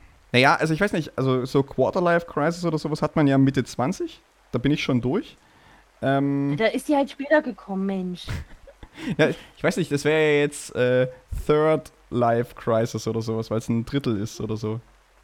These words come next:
Speaker 2: Sag's doch einfach generell, das ganze Leben, die ganze Welt stresst sich gerade. Du musst einfach was
Speaker 1: Ja.
Speaker 2: Gutes für dich tun, Mental Health und bla.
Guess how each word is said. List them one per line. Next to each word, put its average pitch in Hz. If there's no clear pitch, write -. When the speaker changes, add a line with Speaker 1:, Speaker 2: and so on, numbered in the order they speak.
Speaker 2:
Sag's 302
doch 320
einfach 302
generell, 262
das 320
ganze 254
Leben, 269
die 262
ganze 233
Welt 214
stresst -
sich -
gerade. 214
Du 214
musst 233
einfach 254
was 226
Speaker 1:
Ja. -
Speaker 2:
Gutes 254
für 240
dich 254
tun, 208
Mental 226
Health 214
und 202
bla. 175